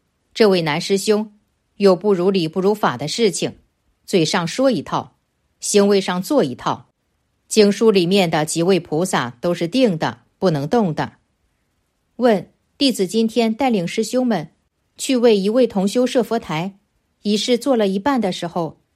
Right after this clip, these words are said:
同修夫人回来了，阻止我们念仪式。同修夫人不信佛，且同修设佛台，请观音堂的观世音菩萨像，他夫人不知道，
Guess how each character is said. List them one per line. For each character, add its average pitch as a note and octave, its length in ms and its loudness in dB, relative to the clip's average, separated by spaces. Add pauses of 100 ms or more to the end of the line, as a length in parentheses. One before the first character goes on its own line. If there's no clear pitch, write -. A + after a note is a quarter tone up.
(220)
同 G3+ 220 0
修 A#3 160 0
夫 B3+ 180 -4
人 G#3 160 0
回 F3+ 200 -4
来 F#3+ 180 -2
了， D#3 220 -8 (520)
阻 A3+ 180 2
止 A#3 120 -2
我 A3+ 160 4
们 F#3 160 0
念 A3+ 180 2
仪 E3 140 -4
式。 F#3 360 -6 (520)
同 G3 180 0
修 A3 200 2
夫 A3+ 180 -2
人 F#3+ 180 0
不 G3 120 -2
信 A#3+ 200 0
佛， D#3+ 420 -6 (400)
且 - 440 -2
同 G3 220 -2
修 A#3 160 0
设 A#3 180 0
佛 G#3 160 -4
台， F#3 380 -8 (400)
请 F#3 300 0
观 A3 200 2
音 A#3 100 2
堂 F#3 220 -4
的 F#3 160 0
观 A3 220 0
世 A3 120 -6
音 A3+ 80 0
菩 G#3+ 160 -6
萨 G#3 140 -2
像， G#3 400 -4 (240)
他 G#3 160 -2
夫 A3+ 180 -2
人 G#3 180 0
不 G#3 120 -4
知 A#3+ 160 -4
道， B3 320 -4